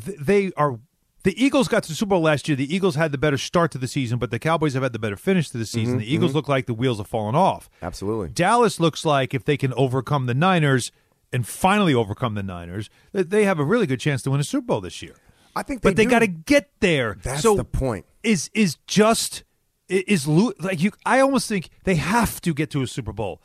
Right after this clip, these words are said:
Speaker 1: because if they lose in the N F C Championship game to the Niners again,
Speaker 2: Mm-hmm.
Speaker 1: th-, like, you,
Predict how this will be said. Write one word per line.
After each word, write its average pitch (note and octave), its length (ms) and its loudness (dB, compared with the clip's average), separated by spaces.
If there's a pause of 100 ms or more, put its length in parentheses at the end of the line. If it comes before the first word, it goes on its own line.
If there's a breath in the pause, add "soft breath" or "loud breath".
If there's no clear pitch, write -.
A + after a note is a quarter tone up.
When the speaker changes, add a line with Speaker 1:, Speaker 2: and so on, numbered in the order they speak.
(320 soft breath)
Speaker 1:
because F3+ 300 2
if G3 140 -2
they G3 140 0
lose F#3+ 600 0
in F3+ 200 -6
the D#3 260 -2
N F#3+ 120 0
F A#3+ 100 -2
C G3+ 200 -6
Championship E3+ 640 -4
game G2+ 440 -6 (640 soft breath)
to A#3+ 400 2
the F#3 100 0
Niners D#3+ 680 0 (120)
again, E2+ 500 -8 (180)
Speaker 2:
Mm-hmm. F2 260 -8 (220)
Speaker 1:
th-, C#3+ 140 -14 (720)
like, E3+ 200 -2
you, E3+ 220 0